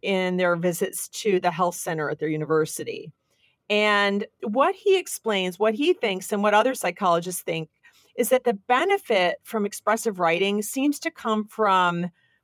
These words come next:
making meaning out of what happened, making sense out of it through reinterpreting it. And that when you write stuff down, you organize your thoughts in a way that you don't when you're just letting the thoughts fly. Um,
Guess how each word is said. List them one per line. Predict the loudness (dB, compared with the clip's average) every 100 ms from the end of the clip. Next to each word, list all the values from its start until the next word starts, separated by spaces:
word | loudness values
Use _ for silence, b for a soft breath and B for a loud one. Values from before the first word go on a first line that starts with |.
| _
making | -2 4 2 2 -2 0 0 2
meaning | 2 2 0 -2 0
out | 0
of | 0 -2
what | -6
happened, | -2 -2 -2 -4 -2
making | -4 -2 -4
sense | -2 0 0 0 0
out | 0
of | 0
it | -2 -4
through | -6 -2
reinterpreting | 0 0 -2 -4 -6 -4 -4 -4
it. | -4 -6 b b b b b
And | 0 4
that | 2 2
when | 2 2
you | 2 0
write | 2 2 0
stuff | -4 -4 -4
down, | -2 0 2 0 -2
you | -4 -6 -4
organize | 0 0 0 -2 0 0
your | 0 -2
thoughts | 0 2 2 0 -8 -12 -12 _ _ _
in | 0 2
a |
way | 2 2 2 2
that | 0
you | -2
don't | -2 0 0 -2
when | -2
you're | -2
just | -2 2 2 2 -4 -10 -18 b b b
letting | 2 4 4
the | 0
thoughts | 2 2 2 -2
fly. | -2 2 4 4 2 -2 _ b b 0
Um, | 2 2 0